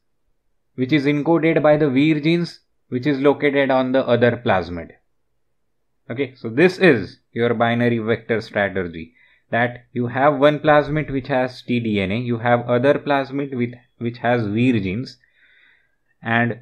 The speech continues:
the proteins of these Vir genes are going to act on the T D N A of this plasmid and are going to transfer this T D N A into the plant chromosomal D N A. So this is your T D N A binding vector.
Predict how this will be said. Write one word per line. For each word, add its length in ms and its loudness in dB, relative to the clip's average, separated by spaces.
the 380 0
proteins 500 0
of 220 0
these 200 0
Vir 280 0
genes 260 -2
are 220 0
going 320 -2
to 120 2
act 260 0
on 220 0
the 120 0
T 140 -2
D 180 0
N 100 2
A 160 0
of 120 -4
this 220 0
plasmid 580 -2
and 320 -4
are 260 -4
going 300 -4
to 160 -4
transfer 540 0
this 280 -6
T 220 -6
D 160 -2
N 80 -4
A 140 -4
into 200 -6
the 120 -6
plant 380 -8
chromosomal 600 -6
D 140 2
N 80 -2
A. 160 -16
So 180 -8
this 300 0
is 240 0
your 260 4
T 240 -2
D 220 0
N 80 0
A 80 0
binding 420 0
vector. 540 0